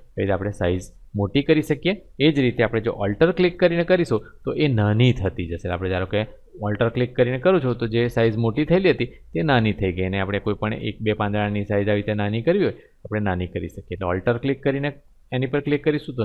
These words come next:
નાની થતી જશે અને એમને એમ ક્લિક કરતા જઈશું સાઇઝ મોટી થતી જશે. હવે એ જ રીતે આ રોટેટ માટે છે કે મારે આ કોઈ પણ વસ્તુને અત્યારે બધાના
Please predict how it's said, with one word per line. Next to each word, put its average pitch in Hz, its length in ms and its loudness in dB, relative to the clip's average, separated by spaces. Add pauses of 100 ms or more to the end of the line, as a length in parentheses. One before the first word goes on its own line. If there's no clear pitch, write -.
નાની 107 260 0
થતી 143 260 -4
જશે 160 180 0 (320)
અને 107 100 -2 (140)
એમને 110 200 0
એમ 165 120 -2
ક્લિક 170 200 2
કરતા 175 340 2
જઈશું 110 300 -2 (240)
સાઇઝ 104 260 0 (100)
મોટી 92 320 -2
થતી 87 280 -6
જશે. - 220 -12 (400)
હવે 95 140 -6 (140)
એ - 80 6
જ 151 120 2
રીતે 156 180 2 (240)
આ 151 80 0 (240)
રોટેટ 123 420 4
માટે 92 240 0
છે 101 120 -6
કે 101 100 -4
મારે 107 180 0 (200)
આ 123 120 0
કોઈ 127 200 0
પણ 143 200 -2
વસ્તુને 143 400 0
અત્યારે 131 320 2
બધાના 131 400 2